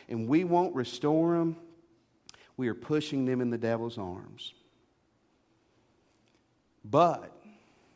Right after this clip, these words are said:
be it your church, be it your workplace, be it your family, your extended family, be it among your friends at school, if you don't deal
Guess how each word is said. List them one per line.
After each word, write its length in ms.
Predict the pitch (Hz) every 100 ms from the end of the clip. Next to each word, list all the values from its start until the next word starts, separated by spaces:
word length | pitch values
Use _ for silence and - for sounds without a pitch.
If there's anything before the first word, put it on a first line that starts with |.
| _ _ _ _ _ _ _ _ - _
be 160 | 131 151
it 160 | 156 135
your 120 | 117
church, 540 | - 143 156 160 -
be 120 | 135
it 160 | 135 -
your 100 | 113
workplace, 920 | 104 143 165 - 175 180 185 - - - _ _ _ _ _ 107
be 140 | 131
it 80 | 127
your 140 | 120
family, 520 | 107 147 156 175 180
your 120 | 151 113
extended 500 | - - 165 170 147
family, 360 | 165 175 180
be 200 | 151 165
it 60 | 190
among 280 | 170 180 190
your 140 | 180
friends 420 | 170 180 185 170
at 140 | 135 -
school, 800 | - 156 160 170 170 165 147 - - - _ _ _ _ _ _ _ _ _
if 180 | 101 -
you 160 | 151 214
don't 420 | 175 202 208 147
deal 720 | 180 214 170 117 104 107 123